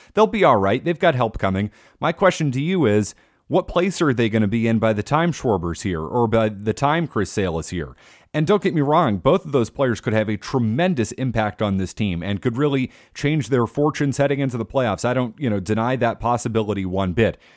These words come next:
But it does seem like a lot to ask from a guy coming off a bad hamstring injury and a guy coming off Tommy John. Because let's say Chris Sale isn't Chris Sale, or let's say he has a setback. Let's say he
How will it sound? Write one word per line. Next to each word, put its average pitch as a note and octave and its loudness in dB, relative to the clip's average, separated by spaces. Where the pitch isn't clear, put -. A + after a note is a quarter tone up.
But C3 2
it C3 -4
does E3+ 4
seem F3+ 0
like D3+ 0
a B2 -4
lot A#2+ 2
to - -6
ask F2+ 0
from A2+ 2
a G#2 0
guy A2 2
coming A2+ -2
off G#2 0
a E2+ -8
bad A2+ 0
hamstring A2+ -2
injury F2+ -2
and A2+ -2
a A2+ 2
guy G#2+ 2
coming G#2 0
off F#2 0
Tommy F2+ -2
John. D#2 -4
Because G2 -2
let's D3+ -2
say D#3+ 0
Chris F3 2
Sale D#3+ 0
isn't E3+ 0
Chris A#2+ -2
Sale, F2+ 0
or B2 0
let's D3+ 0
say D3+ -2
he D3 -4
has C3 2
a B2 -4
setback. B2 0
Let's F#3 0
say G#3 2
he E3 -6